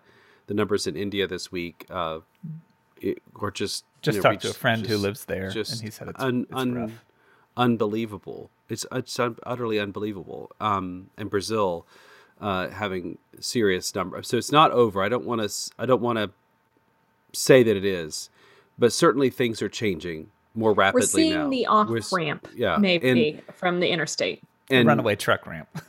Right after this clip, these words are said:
Speaker 2: <laughs>
Speaker 1: what you're, what you're saying is, after the epi-, when, as, as we conclude this epic journey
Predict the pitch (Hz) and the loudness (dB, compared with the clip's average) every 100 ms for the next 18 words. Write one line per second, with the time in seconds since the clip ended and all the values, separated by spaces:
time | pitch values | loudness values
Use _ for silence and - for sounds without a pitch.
0 | - - - 123 139 147 147 151 - 151 | -16 -8 -6 2 6 6 6 4 4 4
1 | 190 160 160 156 - 135 123 110 101 92 | 4 6 4 4 6 6 6 4 0 -2
2 | 85 95 - 127 139 - 135 113 - 120 | -4 -8 0 2 2 4 2 2 -4 -4
3 | - - 131 127 123 117 - 127 - - | -4 -8 0 2 2 -2 -4 -4 -4 -4
4 | 127 117 120 160 - 156 - 151 139 127 | -4 -2 0 0 0 -4 0 4 6 4
5 | 123 110 - 127 - 120 113 127 104 92 | 0 -2 -2 -2 0 0 0 0 0 0
6 | 90 | -6